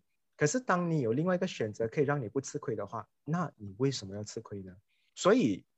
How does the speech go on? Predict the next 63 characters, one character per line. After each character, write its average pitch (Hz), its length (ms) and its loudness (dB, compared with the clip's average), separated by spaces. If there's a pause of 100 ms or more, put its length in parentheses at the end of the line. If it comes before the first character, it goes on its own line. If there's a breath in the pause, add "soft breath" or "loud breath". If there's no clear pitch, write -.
(200)
常 156 160 2
常 170 160 2
说 160 300 2
工 135 260 2
作 151 160 2
方 120 220 -2
面 123 120 -4
也 101 140 -4
好， 110 320 -4
感 101 160 -4
情 113 180 -12
也 107 140 -4
好， 104 240 -6
友 104 160 -2
情 107 220 -8
也 104 120 -6
好， 101 320 -8 (220)
甚 170 180 0
至 180 140 -2
是 202 100 -4
你 135 140 0
日 123 180 2
常 113 220 -4
生 135 180 -4
活 123 140 -8
的 120 100 -2
每 123 220 -4
一 107 140 -6
个 143 160 0 (100)
人 95 340 -6
事 - 500 -2
物， 117 200 0 (220 soft breath)
你 139 120 6
都 147 120 6
要 208 120 6
找 117 220 0
到 123 140 0
共 165 260 2
同 127 160 -6
点 117 160 -6
的 98 80 -12
话， 117 180 -4
你 117 80 -10
才 120 160 -4
点 104 280 -2
头。 95 280 -6 (320)
所 185 200 6
以 233 80 4
不 127 220 0
要 151 180 6
像 147 360 0
你 123 80 0
们 135 120 2
这 170 80 -2
些 165 100 0
Nile 135 540 2 (180)
这 - 80 -6
个 143 80 6
星 131 180 0
座 131 140 2
的 110 100 2
人 92 160 -2
啊， 85 160 -8